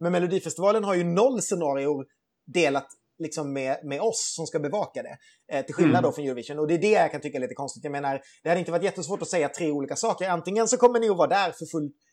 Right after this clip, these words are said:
Speaker 1: fräs på plats för att allting är klart, alltså i september någonstans. Eller också kommer vi ha någon sorts digital lösning som är så här, eller också kommer det inte få vara med alls.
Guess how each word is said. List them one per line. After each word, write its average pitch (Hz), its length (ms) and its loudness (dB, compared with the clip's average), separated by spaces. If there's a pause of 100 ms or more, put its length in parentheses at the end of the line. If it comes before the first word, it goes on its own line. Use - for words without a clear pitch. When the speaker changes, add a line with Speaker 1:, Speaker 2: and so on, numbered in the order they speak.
Speaker 1:
fräs 175 300 0
på 156 80 -8
plats - 300 -4
för 165 80 -2
att 143 80 -4
allting 139 240 -4
är 120 60 -14
klart, - 220 -8 (100)
alltså 151 280 -6 (200)
i 156 80 -10
september 160 420 -4
någonstans. 131 440 -8 (200)
Eller 175 180 4
också - 160 0
kommer 185 200 0
vi 180 60 2
ha 170 140 2
någon 151 100 -2
sorts 147 240 -6
digital 151 380 -4
lösning 202 300 -4
som 190 140 -8
är 180 60 -6
så 180 100 -6
här, 156 240 0 (220)
eller 190 180 2
också - 160 -2
kommer 156 200 -4
det 156 60 -4
inte - 160 -10
få 143 100 -10
vara 131 120 -4
med 120 140 -8
alls. 165 380 -4